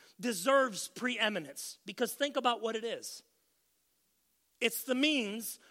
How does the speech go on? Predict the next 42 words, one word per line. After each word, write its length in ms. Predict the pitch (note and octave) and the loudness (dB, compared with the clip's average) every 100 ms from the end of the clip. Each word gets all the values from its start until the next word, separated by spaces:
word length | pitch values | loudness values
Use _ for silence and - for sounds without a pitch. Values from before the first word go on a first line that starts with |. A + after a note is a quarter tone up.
| - | -4
whereby 480 | G3+ A#3+ A#3 A3 G3+ | 2 4 6 6 4
we 500 | G3 C#4+ C4 A3 G#3 _ _ _ _ _ - - | 2 4 4 2 -4 _ _ _ _ _ -20 -2
are 80 | G3+ | 2
made 220 | A3+ A#3+ | 6 6
right 300 | F#3 A3+ A#3+ | 8 6 8
with 120 | G#3+ G3+ | 4 0
a 80 | |
holy 260 | E3+ G#3+ G3 | 2 0 0
God. 420 | E3 F3+ C#3+ B2+ - _ _ _ _ _ _ _ _ _ _ _ _ _ _ _ _ _ _ | 0 -2 -2 -10 -20 _ _ _ _ _ _ _ _ _ _ _ _ _ _ _ _ _ _
And 100 | E3 | -4
so 140 | - | 0
we've 160 | B3 A#3 | 2 2
seen 420 | - D4 C#4+ B3 | 0 0 0 0
Paul 280 | F#3 A#3 A#3 | 2 4 4
in 20 | |
his 160 | A3 E3+ | 0 0
letter 180 | A3+ A3 | 0 0
to 80 | |
First 300 | F#3 A3 G#3 | -4 -4 -6
Corinthians, 400 | - G#3 F#3+ G#3 | -4 -6 -6 -8
or 20 | G3 | -8
to 160 | - | -8
the 80 | F3+ | -8
church 260 | - G#3+ G#3+ | -4 -6 -6
at 100 | F#3 | -4
Corinth 280 | G#3 F#3+ | -4 -4
in 80 | D#3+ | -10
First 240 | G3+ F#3 - | -10 -8 -8
Corinthians, 480 | F3 F3+ E3 D#3 - _ _ _ _ _ | -10 -8 -10 -12 -18 _ _ _ _ _
what 140 | F#3 F#3 | -8 -6
the 60 | |
gospel 540 | F3+ G3 F#3 - F#3 F#3 | 0 0 0 -6 -10 -6
is. 640 | F3 E3 C#3 C3 - - - _ _ _ _ _ _ _ _ _ _ _ _ _ - | -6 -4 -6 -8 -8 -10 -14 _ _ _ _ _ _ _ _ _ _ _ _ _ -14
But 120 | F3+ | -8
there's 180 | A#3 G#3+ | -4 -2
also 320 | D4 - C4 | -2 -2 -4
the 80 | G#3 | -2
reality 440 | G3 F#3+ F#3+ F#3 | -2 0 0 -2
of 60 | F3+ | -6
what 140 | F#3 | -8
the 80 | F3+ | -10
gospel 480 | D#3 D#3 D3 - | -6 -6 -6 -10